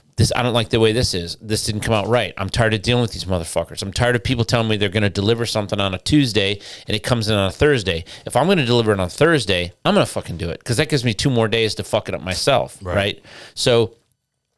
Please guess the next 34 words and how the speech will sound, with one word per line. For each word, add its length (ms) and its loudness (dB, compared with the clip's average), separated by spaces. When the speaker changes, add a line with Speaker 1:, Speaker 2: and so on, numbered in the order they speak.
Speaker 1:
there's 200 4
a 60 4
learning 320 2
curve 260 0
here. 300 -4
And 300 -2
we 80 4
were 80 4
just 220 -2
talking 240 0
about 180 4
this 180 2
earlier 300 4
today, 260 2
'cause 160 -6
we 60 2
had 80 2
somebody 280 0
order 260 4
a 40 4
clutch 460 0
and 120 0
it 120 -4
came 260 2
in 340 2
and 80 -12
it 60 -10
took 100 -4
a 60 0
long 200 2
time 200 2
to 80 0
get 160 -2
here, 280 2